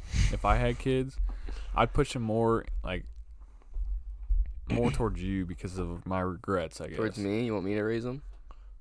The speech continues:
Speaker 1: No, I don't want you to raise 'em. <laughs>
Speaker 2: Oh, to grow up to be like me?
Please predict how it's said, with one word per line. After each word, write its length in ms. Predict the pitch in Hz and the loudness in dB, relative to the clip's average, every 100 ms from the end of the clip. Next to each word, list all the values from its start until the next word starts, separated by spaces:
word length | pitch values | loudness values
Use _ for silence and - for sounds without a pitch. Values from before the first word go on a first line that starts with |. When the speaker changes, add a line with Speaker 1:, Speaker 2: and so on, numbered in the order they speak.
| - | -8
Speaker 1:
No, 280 | 131 180 170 | 0 0 0
I 80 | - | -4
don't 140 | 113 170 | 0 2
want 200 | 185 - | 0 -2
you 60 | |
to 120 | 120 101 | -4 -4
raise 360 | 98 95 101 | -2 0 0
'em. 200 | 120 139 143 - | -2 -4 -4 -6
<laughs> 220 | - - - | -8 -8 2
Speaker 2:
Oh, 140 | 120 | 4
to 60 | 107 | 4
grow 160 | 101 113 | 6 4
up 80 | |
to 100 | 113 | 4
be 120 | 110 110 | 2 4
like 160 | 95 | 4
me? 280 | 101 104 165 | 2 -2 -2